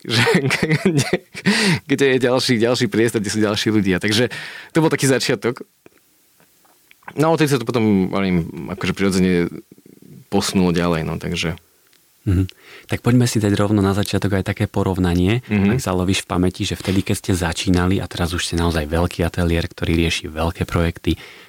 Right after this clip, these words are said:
Speaker 2: tak, e, aké je také porovnanie toho začiatku a teraz?
Speaker 1: Tak začiatok je o tom, že vytvárate proste nejakú,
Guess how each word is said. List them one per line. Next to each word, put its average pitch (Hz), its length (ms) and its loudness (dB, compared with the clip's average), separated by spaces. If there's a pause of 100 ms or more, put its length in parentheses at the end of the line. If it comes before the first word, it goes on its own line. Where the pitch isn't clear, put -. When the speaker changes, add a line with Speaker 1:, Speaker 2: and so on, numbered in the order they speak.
Speaker 2:
tak, - 220 -8
e, 82 280 -2 (460)
aké 139 260 0
je 101 60 2
také 95 160 -6
porovnanie 90 540 0
toho 87 180 0
začiatku 82 500 -4
a 104 60 -10
teraz? - 380 -8 (1300)
Speaker 1:
Tak - 180 -10
začiatok 160 380 0
je 147 180 4 (680)
o 110 120 0
tom, 117 300 2
že 98 460 2 (1400)
vytvárate 98 640 -2
proste 90 380 -4
nejakú, 90 760 0